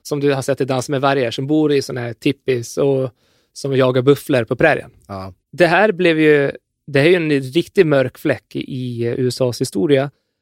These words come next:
Speaker 1: Eh, inte minst för att tjugo stycken av de här militärerna fick ju Medal of Honor.
Speaker 2: Mhm.
Speaker 1: Vilket indian-, eh, intresseorganisationer har försökt liksom få återkallet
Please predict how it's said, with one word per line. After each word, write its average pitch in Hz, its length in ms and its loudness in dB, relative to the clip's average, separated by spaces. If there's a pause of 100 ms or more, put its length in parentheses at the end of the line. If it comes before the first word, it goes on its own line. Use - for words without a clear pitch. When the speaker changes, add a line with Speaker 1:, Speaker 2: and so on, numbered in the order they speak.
(180)
Speaker 1:
Eh, 131 320 -4
inte 160 220 4
minst 180 380 0
för 147 80 -2
att - 60 -4
tjugo 156 380 0
stycken 143 460 -4
av 123 60 -4
de 123 120 -6
här 123 320 -4
militärerna 135 840 -4 (260)
fick - 220 -6
ju 131 60 -2
Medal 131 340 -2
of 120 120 -6
Honor. 160 380 -4 (400)
Speaker 2:
Mhm. 131 360 -4 (260)
Speaker 1:
Vilket 139 600 -4
indian-, 139 800 -2 (360)
eh, 151 160 -12
intresseorganisationer 135 960 -2
har 117 60 -6
försökt - 340 -6
liksom 117 220 -12
få 120 280 -8
återkallet 135 680 -2